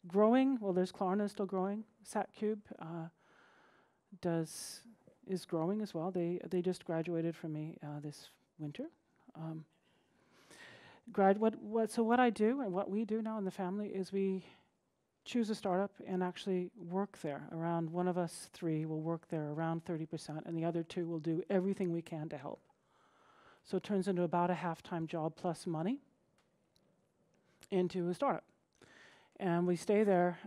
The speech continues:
until the company is actually stable, whatever stable means for that company. So for Satcube, uh, they went from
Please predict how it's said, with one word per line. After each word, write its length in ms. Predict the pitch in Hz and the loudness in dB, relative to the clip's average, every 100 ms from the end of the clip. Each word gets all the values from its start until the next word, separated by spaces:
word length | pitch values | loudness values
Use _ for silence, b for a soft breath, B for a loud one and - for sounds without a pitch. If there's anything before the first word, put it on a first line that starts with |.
| - | -4
until 760 | 180 175 170 185 175 175 170 160 | 0 0 0 2 4 4 4 2
the 140 | 165 - _ _ - | -2 -6 _ _ -6
company 400 | 196 165 180 185 | -6 -4 -2 -2
is 240 | 180 160 | -2 -4
actually 260 | 151 - 190 | -6 -6 -4
stable, 400 | - 277 147 - _ _ _ _ _ _ B B B B | 0 0 0 -10 _ _ _ _ _ _ B B B B
whatever 300 | 185 170 165 | 2 4 2
stable 340 | - 180 160 160 | 2 2 2 2
means 240 | 160 151 | 0 -2
for 80 | 165 | -6
that 180 | 156 - | -8 -8
company. 380 | 156 147 - - - | -12 -12 -16 -18 -16
So 240 | - 196 175 | 2 4 4
for 120 | 185 | 0
Satcube, 600 | - 185 - 196 175 165 - | 0 0 0 0 0 -2 -6
uh, 240 | 170 160 160 | -2 0 2
they 140 | 180 | 2
went 240 | 170 175 | 2 -2
from 240 | - 160 | -2 -2